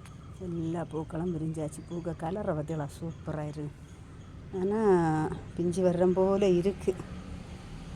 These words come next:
ஆ, பாப்போம். நிறைய பூக்கள். இங்க பாருங்க, சாணாங்கி உரம் கொடுத்தோன்னா நிறைய பூக்கள் வந்துருது.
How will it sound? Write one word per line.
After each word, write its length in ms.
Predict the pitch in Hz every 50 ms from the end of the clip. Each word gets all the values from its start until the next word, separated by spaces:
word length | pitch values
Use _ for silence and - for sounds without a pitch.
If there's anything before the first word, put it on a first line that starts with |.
| - - - - - - - -
ஆ, 120 | 196 190 214 226 214 - - - - - - - - - - - - - - - - - - - - - -
பாப்போம். 420 | 190 190 208 196 - 202 - - - - - - - - - - - - - - - - - - - -
நிறைய 400 | - 185 185 190 208 208 214 202
பூக்கள். 380 | 175 - 175 170 - - 185 - - - - - - - - - - - -
இங்க 140 | 185 170 175
பாருங்க, 300 | 175 165 170 165 185 185 - - - - - - - - - - - - - - - - - - - - - - - - - - - - - - - - - - - - - - - - - -
சாணாங்கி 380 | 160 160 165 175 180 175 175 170
உரம் 240 | 170 165 160 147
கொடுத்தோன்னா 580 | 160 160 175 190 - 180 170 170 170 190 220 233
நிறைய 500 | 202 170 156 143 143 156 175 190 185 175
பூக்கள் 340 | 151 - 175 165 - 180 160
வந்துருது. 420 | 156 160 156 151 147 151 147 127